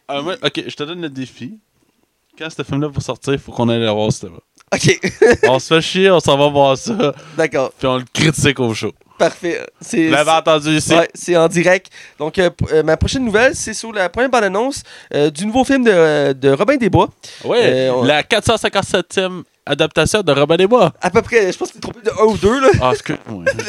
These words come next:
Speaker 2: <laughs>
Speaker 1: On se trompe, hein.
Speaker 2: Moi, je me rappelle de la version de Russell Crowe, euh, quand j'étais plus jeune, euh, qui était très badass, Russell Crowe, à l'époque,
Speaker 1: Ça,
Speaker 2: en
Speaker 1: ça
Speaker 2: Robin
Speaker 1: fait pas de temps longtemps que ça, ça doit faire genre cinq, six ans.
Speaker 2: C'était mi-deux mille, je pense que c'est genre deux mille cinq, un truc comme ça que c'est sorti, là.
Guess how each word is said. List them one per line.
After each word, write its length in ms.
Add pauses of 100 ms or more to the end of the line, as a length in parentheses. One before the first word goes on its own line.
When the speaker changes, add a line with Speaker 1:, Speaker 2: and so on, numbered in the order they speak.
Speaker 2:
<laughs> 360
Speaker 1:
On 120
se 80
trompe, 300
hein. 260 (120)
Speaker 2:
Moi, 140
je 100
me 60
rappelle 260
de 60
la 80
version 240
de 100
Russell 300
Crowe, 440
euh, 200
quand 100
j'étais 140
plus 140
jeune, 280
euh, 260
qui 100
était 140
très 200
badass, 540
Russell 300
Crowe, 180
à 60
l'époque, 300
Speaker 1:
Ça, 140
Speaker 2:
en 60
Speaker 1:
ça 60
Speaker 2:
Robin 100
Speaker 1:
fait 60
pas 80
de 280
temps 80
longtemps 300
que 80
ça, 140
ça 80
doit 120
faire 140
genre 160
cinq, 320
six 240
ans. 40 (200)
Speaker 2:
C'était 220
mi-deux 320
mille, 220
je 60
pense 100
que 60
c'est 60
genre 160
deux 80
mille 160
cinq, 200
un 40
truc 140
comme 120
ça 120
que 60
c'est 80
sorti, 360
là. 100